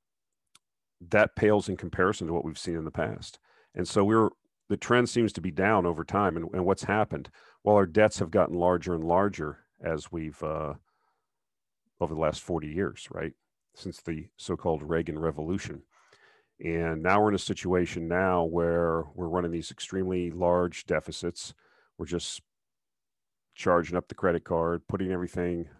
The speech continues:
uh, on the national debt. And my argument has been, and why I'm positive on commodities and gold longer term, I define g-, long term as five years, three to five years,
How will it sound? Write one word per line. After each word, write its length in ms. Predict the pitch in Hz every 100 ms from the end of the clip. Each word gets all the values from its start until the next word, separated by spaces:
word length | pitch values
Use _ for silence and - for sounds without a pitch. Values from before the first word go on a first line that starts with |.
| _
uh, 420 | - 80 78 76 73 - - _ _ _ _ _
on 120 | 92 80
the 60 |
national 400 | 82 87 - 85
debt. 300 | 78 98 101 - _ _ _ _ _ _ -
And 600 | 92 90 90 87 85 82 -
my 160 | 90
argument 360 | 90 90 82 78
has 140 | 90 -
been, 260 | 90 87
and 100 | 85
why 220 | 82 87
I'm 160 | 82 80
positive 480 | - 90 85 87 78
on 100 | -
commodities 600 | - 82 82 80 85 76
and 120 | 78
gold 340 | 87 95 101
longer 380 | 80 85 92 82
term, 440 | - 92 95 80 76 _ 87
I 60 |
define 380 | 76 - 90 87
g-, 180 | 85 - -
long 300 | 87 87 78
term 200 | 95 90
as 80 | -
five 380 | - 82 78
years, 460 | 80 90 67 - - _ _ _ _ _ _ _
three 160 | - 85
to 60 | 73
five 320 | 78 78 73
years, 400 | 92 87 73